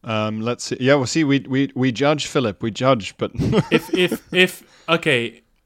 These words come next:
Speaker 2: if you're inviting me back to, y-, uh, um, if I invite you back to my place, it better be because you just bought it.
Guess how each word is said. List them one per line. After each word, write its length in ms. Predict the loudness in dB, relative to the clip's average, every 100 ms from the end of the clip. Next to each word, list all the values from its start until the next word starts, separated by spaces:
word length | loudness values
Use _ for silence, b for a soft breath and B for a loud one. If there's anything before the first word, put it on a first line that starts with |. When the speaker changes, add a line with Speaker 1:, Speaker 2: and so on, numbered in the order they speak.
| _ _ _ _ _ _ _
Speaker 2:
if 600 | 0 0 -2 -18 -18 -4
you're 320 | 0 2 2
inviting 640 | 0 -2 -2 -2 -4 -6 -4
me 140 | -4
back 580 | -6 -2 -4 -4 -16 -20 _ _ _ _ _
to, 160 | -14 -12
y-, 220 | -14 -18 _ _ _ _ _ _ -14 -14 -8
uh, 40 |
um, 320 | -4 -4 -4 -8 _ _ _ -20 -20 _ _ _ _ _ _ _ _ _
if 200 | -6 0
I 160 | 0 2
invite 420 | 0 0 0 0
you 100 | -4
back 280 | -2 -4 -4
to 120 | -6
my 240 | -2 -2
place, 600 | -4 -6 -8 -8 -12 -14 _ _ _ _ _ _ _ _ _
it 180 | -10 -6
better 240 | -2 -2 -2
be 220 | -4 -4
because 440 | -6 -8 -6 -6
you 140 | -6 -6
just 320 | -8 -12 -8
bought 320 | -6 -6 -10
it. 300 | -18 -18 -20